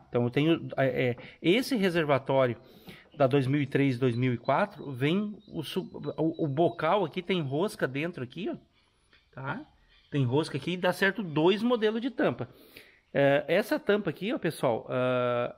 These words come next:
é da Toyota Hilux, aí, ó, pra vocês verem, tá vendo? E dá certo ali.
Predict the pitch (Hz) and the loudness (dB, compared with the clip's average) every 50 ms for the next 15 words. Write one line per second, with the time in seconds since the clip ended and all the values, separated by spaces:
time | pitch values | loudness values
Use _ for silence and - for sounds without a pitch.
0 | _ - 147 139 143 151 160 - - - _ _ _ - 156 143 147 147 - - | _ 0 0 2 2 2 0 -2 -6 -14 _ _ _ -8 -2 0 0 0 2 2
1 | 180 170 147 131 123 127 139 - - 180 180 - - - 147 120 135 165 202 226 | 2 4 4 4 4 4 2 2 0 -2 -2 -2 -6 -8 -8 -4 -4 -2 -2 0
2 | 208 208 208 - - - - - - - _ - 131 123 113 110 101 98 - _ | -2 -4 -4 -8 -16 -18 -18 -18 -20 -16 _ -6 -6 -4 -4 -4 -6 -8 -12 _
3 | _ _ _ - - _ _ _ _ _ _ - 120 117 117 113 - - 160 175 | _ _ _ -20 -20 _ _ _ _ _ _ -10 -8 -6 -6 -6 -6 -4 -4 -4
4 | 165 156 135 113 - - 110 113 127 170 254 - - - - - _ _ _ 117 | -2 -2 -2 -2 -2 -2 -2 0 0 0 -2 -4 -8 -14 -20 -20 _ _ _ -4
5 | 113 113 117 127 131 - - 127 131 131 - 196 220 208 185 160 | -2 0 0 0 0 0 2 2 2 2 2 0 0 0 0 -2